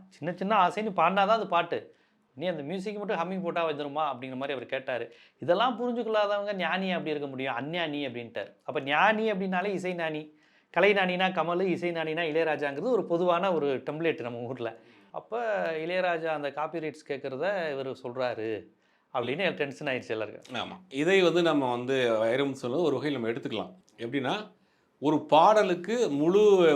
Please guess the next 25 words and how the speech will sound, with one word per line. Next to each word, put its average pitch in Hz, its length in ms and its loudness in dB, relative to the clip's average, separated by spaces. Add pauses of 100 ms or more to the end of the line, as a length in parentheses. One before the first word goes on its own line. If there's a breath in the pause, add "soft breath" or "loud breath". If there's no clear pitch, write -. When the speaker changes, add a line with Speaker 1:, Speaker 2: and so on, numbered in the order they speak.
Speaker 2:
உரிமை 180 300 6
கொண்டாடக்கூடியவர்கள் 131 800 0
யார் 135 220 6
அப்படின்னா, 127 500 -4 (120)
அஹ், 135 160 -2
விவசாய 202 480 6
நிலங்கள்ல 160 340 4
விவசாயம் 147 460 4
பண்றப்ப 135 240 0
பாடுறாங்க 123 280 2
இல்லையா, 110 240 0
அவங்களே 131 260 2
மெட்ட-, 135 300 2
மெட்டமைத்து 135 680 -2
அவங்களே 160 460 6
வார்த்தைகளை 139 500 2
போட்டு 143 220 -2
பாடுவாங்க 110 380 2 (400)
அந்த 127 120 -6
களைப்பு 135 320 0
போகிறதுக்கு. 113 440 -2 (320 soft breath)
அவர்களுக்கு 160 560 4
மட்டும்தான் 151 400 0
அந்த 143 200 -2
பாடலை 156 600 4